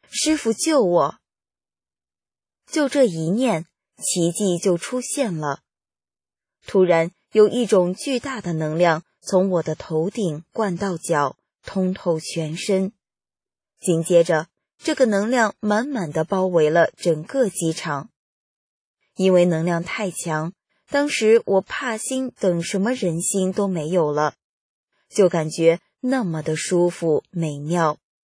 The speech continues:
真的是无法用人世间的语言来形容。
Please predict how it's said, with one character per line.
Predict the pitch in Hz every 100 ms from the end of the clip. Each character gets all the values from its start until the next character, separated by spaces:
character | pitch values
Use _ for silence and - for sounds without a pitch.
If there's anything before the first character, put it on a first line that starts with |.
| _ _ _ _ _
真 | - 190
的 | 180 165
是 | - 175 165 - _ _
无 | 220 277
法 | - 185
用 | 165 190 170
人 | 170 170 190
世 | - 220
间 | - 240
的 | 233
语 | 170 160
言 | 151 165 151 160
来 | 175 160
形 | 170 - 160 160
容。 | 170 151 147